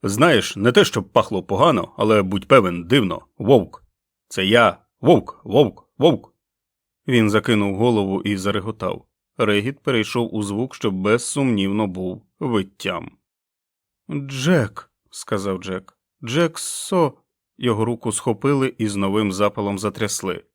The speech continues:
«Сойер», закінчив він, коли знову звільнився. Хлопчик посміхнувся,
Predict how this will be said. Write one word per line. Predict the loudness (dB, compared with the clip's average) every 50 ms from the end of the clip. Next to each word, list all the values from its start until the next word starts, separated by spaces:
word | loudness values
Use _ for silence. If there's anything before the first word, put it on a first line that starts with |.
| _ _ _ _ _ _
«Сойер», | _ -12 -10 -10 -10 -2 0 2 2 2 2 2 0 -2 -2 -6 -14 _ _ _
закінчив | -8 -6 -6 -6 -6 -8 -8 -6 -6 -4 -4 -4 -2
він, | -2 -2 -2 -2 -6
коли | -8 -10 -6 -6 -6 -6
знову | -4 -4 -4 -4 -4 -6 -8
звільнився. | -6 -4 -4 -4 -4 -8 -10 -14 -14 -10 -10 -10 -10 _ _ _ _ _ _ _ _ _ _ _ _ _ _ _ _ _ _
Хлопчик | _ -4 -2 -2 -2 0 -2 -4 -4 -2
посміхнувся, | -4 -6 -4 0 -2 -2 -2 0 0 0 0 0 -2 -2 0 2 2 2 2